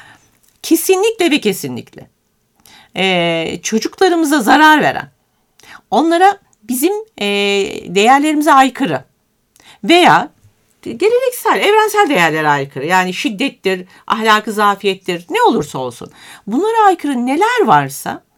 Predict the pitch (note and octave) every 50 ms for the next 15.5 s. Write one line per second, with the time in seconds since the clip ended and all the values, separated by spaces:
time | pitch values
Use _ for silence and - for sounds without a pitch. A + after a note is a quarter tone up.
0 | _ _ _ _ - - _ - D#4+ D4+ F4+ F#4 F#4 F4+ E4+ F#4+ A4+ A4+ - -
1 | - G#3+ G#3 A#3+ F4+ G4 - _ - - - E4 C#4+ C4+ E4+ F#4+ D#4+ - - C4+
2 | B3+ G#3 C#3+ - - - - - - D3 - - - _ _ _ _ _ _ _
3 | _ _ - G#3+ G#3 G#3 G#3 G3+ A3 A#3 A3+ G#3+ G#3+ - - D#4+ G4+ G4 F#4+ -
4 | G4+ G#4+ G#4 - - G#3+ G#3 - - - E4+ - E4+ C4 E3+ C#3 A2+ - - F3+
5 | - - _ _ _ - F3+ G#3 A#3 - F4+ F4+ - F#4 F4 E4 D#4 D4+ - -
6 | G3 F3 - - - G#4+ A4+ G4+ G4+ - - E4 E4 C#4 G#3 D3 - - D3+ D3
7 | C#3+ C#3+ C3 C3+ - E3+ G3 B3+ E4 E4 A3+ E3 D3 C#3+ _ _ _ _ _ _
8 | _ _ _ - - - - - _ _ _ _ _ _ - - - - - _
9 | - G3+ B3+ E4 G#4+ A#4+ A4+ F#4+ C#4 - C#3 C3+ - - _ _ _ _ _ _
10 | _ _ _ _ _ _ _ _ _ _ _ _ _ _ _ - E3+ E3+ A#3 C4+
11 | D4+ E4+ F4+ F#4 F#4 - - - A#4+ B4 A4+ A4 - D4+ D#4 B3+ D4 E4 E4 E4+
12 | B3 D4+ D4 D4 - - D4+ D#4+ D#4+ D#4 D4+ C#4 C4 A#3 B3+ C4 B3 G3+ D3 A2+
13 | - - A2 - A2+ - B2 A#2 - - A3+ B3+ D4 A3+ C4 B3+ C#4+ C#4+ B3 A#3+
14 | B3 G3 - - F#3+ - G3+ C4 D4 D4 D4+ - - D4+ C#4+ C4 B3+ B3+ C4 C4
15 | - - - B3 A3 G3 G#2+ - - -